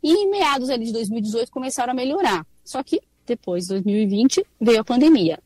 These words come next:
E aí não foi possível também mais contratar professor. Então, os professores que saíram, tanto nesse plano de demissão voluntária, quanto os que se aposentam e morrem, a,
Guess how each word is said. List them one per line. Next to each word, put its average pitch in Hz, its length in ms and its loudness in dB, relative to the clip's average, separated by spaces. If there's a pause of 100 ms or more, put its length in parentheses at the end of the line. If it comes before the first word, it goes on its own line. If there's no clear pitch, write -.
(120)
E 277 80 0
aí 262 160 2
não 339 160 8
foi - 220 -2
possível 302 420 2
também 277 220 2
mais 277 160 2
contratar 269 480 0
professor. 240 580 -2 (480)
Então, 202 440 2
os - 160 -4
professores 320 560 0
que 349 120 2
saíram, 214 440 0
tanto 247 320 -2
nesse 240 340 -2 (120)
plano 196 200 -2
de 180 60 -8
demissão 190 280 -4
voluntária, 185 540 -4
quanto 208 200 0
os - 100 -2
que - 80 -14
se - 80 -2
aposentam 202 880 0
e 170 60 4
morrem, 175 680 2 (200)
a, 143 140 -14